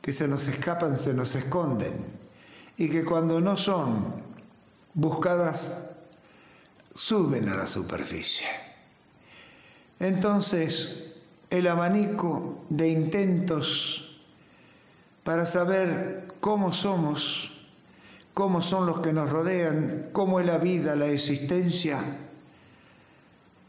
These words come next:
puede llegar a volvernos locos, porque verdaderamente es imposible establecer todos los puentes que nos conectan.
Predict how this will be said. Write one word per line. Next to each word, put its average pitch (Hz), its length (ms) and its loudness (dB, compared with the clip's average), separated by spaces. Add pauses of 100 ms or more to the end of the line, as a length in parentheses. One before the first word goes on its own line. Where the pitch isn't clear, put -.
(480)
puede 202 280 4
llegar 170 300 4
a 165 60 4
volvernos 143 580 2
locos, - 840 -2 (2000)
porque 151 300 0
verdaderamente 165 800 2
es 139 140 0
imposible 127 1080 0 (2250)
establecer 160 720 0
todos 185 260 2
los 170 160 0
puentes 147 640 0
que 127 180 -2
nos 113 160 -2
conectan. 104 560 -4